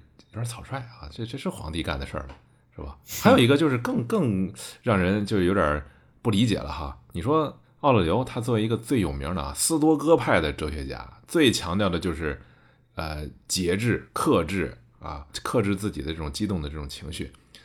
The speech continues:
但是电影当中说他试图还政元老院，而且还做了很多安排，这中间就是缺乏交代啊，你，你不符合历史背景就是其次了，是吧？如果导演真想这么拍，你得交代一下这，这是为什么呀？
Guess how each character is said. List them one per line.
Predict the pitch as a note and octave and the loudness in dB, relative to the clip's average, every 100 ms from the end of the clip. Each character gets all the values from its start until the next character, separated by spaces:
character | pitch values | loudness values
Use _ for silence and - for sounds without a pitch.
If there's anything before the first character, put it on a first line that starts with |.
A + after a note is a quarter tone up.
| _ _ _ _ _ | _ _ _ _ _
但 | E3+ D3 | -2 0
是 | C#3+ - - - | 0 -2 -8 -2
电 | G3 | 2
影 | A#2+ | 4
当 | G#2 C3+ | 4 2
中 | D#3 | 0
说 | - D#3+ | -2 -4
他 | - D3+ | -4 -8
试 | - - | -6 -4
图 | A2 C3 | -4 -4
还 | - - G#2 | -6 -8 -6
政 | C3+ F#2+ | -4 -6
元 | D2 | -6
老 | A#2 - | -8 -8
院， | G#2+ E3 - - - | -6 -6 -8 -14 -6
而 | G2 | -6
且 | D#2+ | -6
还 | C#2+ D#2 | -8 -10
做 | - F#2 | -6 -4
了 | D2 | -4
很 | - C#2 | -6 -12
多 | D2 - | -10 -6
安 | E2+ | -6
排， | - - - _ - - - | -8 -14 -20 _ -20 -20 -14
这 | - - | -10 -4
中 | F#3 F#3+ | 0 0
间 | A3+ | 0
就 | A3 A#2+ | -2 -4
是 | |
缺 | - E3 | -4 -4
乏 | C3+ | -4
交 | B2+ F3 | -2 -2
代 | G#3+ G#3+ | -2 -2
啊， | A#2 - - | -4 -10 -12
你， | G#2 - | -10 -10
你 | A#2+ | -10
不 | A#2+ G3+ | -10 -10
符 | - D#2 | -10 -6
合 | F#2 | -4
历 | D#3 | -2
史 | A#2 F2+ | -2 0
背 | F3 | 0
景 | - C2 | 0 -2
就 | G2+ | -4
是 | E2+ D2+ | -4 -4
其 | - G2 | -4 -4
次 | A#2+ C#4 | -2 0
了， | - - | 0 -2
是 | - | -10
吧？ | C#2 D2+ | -10 -4
如 | C3 | 2
果 | C3+ | 2
导 | F2+ | 4
演 | C3+ D#2+ | 2 2
真 | E3 | 0
想 | C#3+ E2+ | 0 0
这 | F#2+ | 0
么 | D2+ | -2
拍， | - F2 - - - _ - | -2 -6 -8 -16 -20 _ -6
你 | C3 | -2
得 | F2+ | -2
交 | - D#3+ | 0 0
代 | F#4+ | 0
一 | E4+ E2+ | 0 0
下 | D2+ | 0
这， | C#2 D#2+ - | -2 -6 -8
这 | - | -10
是 | D2 | -6
为 | E2 F2 | -2 -2
什 | - | -4
么 | - | -12
呀？ | - | -18